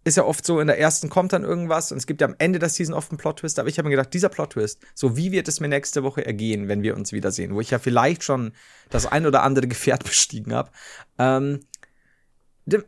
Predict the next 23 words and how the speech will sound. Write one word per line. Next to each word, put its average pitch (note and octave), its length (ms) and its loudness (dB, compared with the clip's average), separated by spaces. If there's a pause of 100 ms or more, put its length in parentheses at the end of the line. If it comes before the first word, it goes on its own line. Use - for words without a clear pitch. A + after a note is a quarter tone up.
so, E3+ 240 2
was F3 280 2
wird E3 120 0
nächste D3+ 260 -4
Woche D3 140 0
passieren? B2 440 -4
Werd D3 240 4
ich D#3 140 -6
dich - 480 -4
mit C#3 140 -2
offenen C#3+ 340 -4
Armen C#3 300 2
glücklich D#3 320 -6
empfangen, C#3+ 560 -2
wenn B2+ 100 4
auch A#2+ 140 0
leicht B2 220 4
alkoholisiert, B2 680 0 (100)
restalkoholisiert, B2+ 760 -2
oder D#3+ 480 4
werd A#2+ 280 0
ich - 220 -10
quasi D#3 640 2